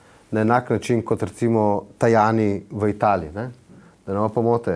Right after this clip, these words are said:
gospod Tajani je bil nekoč komisar, eh, za infrastrukturo v Italiji in je imel tudi sedež svoje pisarne na sedežu tam slovenski-, eh, njihovih železnic. Ker je Italija zgradila železniško mrežo v tem obdobju, pa noben ni rekel, "No, jaz sem sam komisar za Evropsko unijo", ne.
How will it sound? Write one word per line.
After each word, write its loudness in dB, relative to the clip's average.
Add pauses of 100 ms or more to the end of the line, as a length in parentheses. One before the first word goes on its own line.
(100)
gospod -14
Tajani -2
je -2
bil -2
nekoč -6
komisar, 0
eh, -4
za -4
infrastrukturo -4
v -2
Italiji 0
in -4
je -2
imel -2
tudi -6
sedež -4
svoje -4
pisarne -2
na -6
sedežu -6
tam -10 (220)
slovenski-, -6
eh, 0
njihovih 2
železnic. 2 (320)
Ker -4
je 0
Italija 2
zgradila 0 (260)
železniško 0
mrežo 4
v -4
tem 0
obdobju, 0
pa -2
noben 0
ni 0
rekel, -2
"No, 0
jaz -2
sem -14
sam -2
komisar 0
za -2
Evropsko -4
unijo", -2
ne. -4